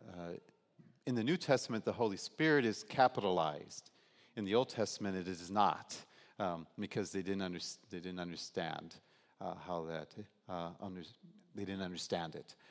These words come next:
Uh, but, um, we can see where the Trinity was always present,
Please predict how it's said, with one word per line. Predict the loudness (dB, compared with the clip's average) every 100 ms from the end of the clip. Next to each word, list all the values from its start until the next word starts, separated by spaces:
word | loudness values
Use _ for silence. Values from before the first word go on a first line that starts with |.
| -12 -2
Uh, | -2
but, | 0 -2 -2 -14 -4
um, | 0 0 -4 -10 -2
we | -2 -2 -10
can | -8
see | -4 -2 0
where | 0
the | -2
Trinity | -4 0 0 2 0 -4 -12 -12
was | -6 -4
always | 0 4 6 4 0
present, | -6 2 2 2 -6 -8 -16